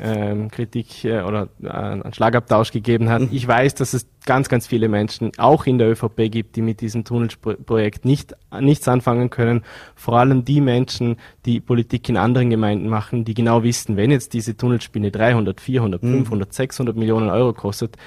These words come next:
Speaker 1: dann wird für ihre Gemeinde danach im Landesbudget nicht mehr viel Geld da sein. Und das wissen Bürgermeister und Bürgermeisterinnen im Umfeld, das wissen Leute, die sich in irgendeiner anderen Art und Weise bei der Ö V P,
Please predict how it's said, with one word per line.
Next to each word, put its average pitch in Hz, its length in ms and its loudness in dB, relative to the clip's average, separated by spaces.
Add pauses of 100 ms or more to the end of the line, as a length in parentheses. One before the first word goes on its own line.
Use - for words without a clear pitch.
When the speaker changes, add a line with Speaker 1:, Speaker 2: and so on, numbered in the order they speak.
(160)
Speaker 1:
dann 113 140 -4
wird 120 140 0
für - 200 -8
ihre 170 300 2
Gemeinde 101 600 -2 (140)
danach 104 400 0
im 120 100 -2
Landesbudget 107 640 -2 (140)
nicht 131 180 0
mehr 95 100 -2
viel 90 140 -6
Geld 78 260 -8
da - 160 -10
sein. - 260 -10
Und 107 200 -12
das 110 180 0
wissen 120 360 0 (320)
Bürgermeister 120 520 2
und 104 80 -4
Bürgermeisterinnen 135 840 4
im 110 100 0
Umfeld, 107 480 -2
das 101 160 -8
wissen 107 300 -4
Leute, 101 320 -2
die 110 100 -8
sich - 220 -12
in 104 100 -4
irgendeiner 107 320 -2
anderen 117 280 0
Art 110 180 -2
und 110 80 -2
Weise 104 220 -2
bei 104 80 -8
der 101 100 0
Ö - 20 -2
V 101 140 -10
P, 101 280 -2